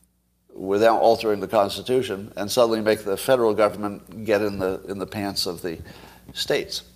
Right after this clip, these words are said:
Now, if you make a bill like that, have you not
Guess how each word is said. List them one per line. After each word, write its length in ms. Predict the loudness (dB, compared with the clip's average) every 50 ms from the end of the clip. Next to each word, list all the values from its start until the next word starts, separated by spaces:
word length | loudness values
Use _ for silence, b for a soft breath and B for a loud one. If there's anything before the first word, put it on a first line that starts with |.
| B B B B B B B B B B B B B
Now, 300 | 4 6 6 6 4 2 -2 0
if 180 | 0 0 0 0
you 100 | -2 0
make 220 | 4 4 4 4
a 80 | 2 4
bill 240 | 6 6 6 8
like 220 | 6 6 4 4 4
that, 480 | 4 4 6 4 4 0 -4 -8 -12 -20 -20 _ _ _ _ _ _ _ _ _ _ _ _ _ _ _ _ _ _ _ _ _
have 340 | -4 0 4 4 4 4 2
you 160 | 2 2 2
not 520 | 4 6 6 6 6 6 4 0 -10 -12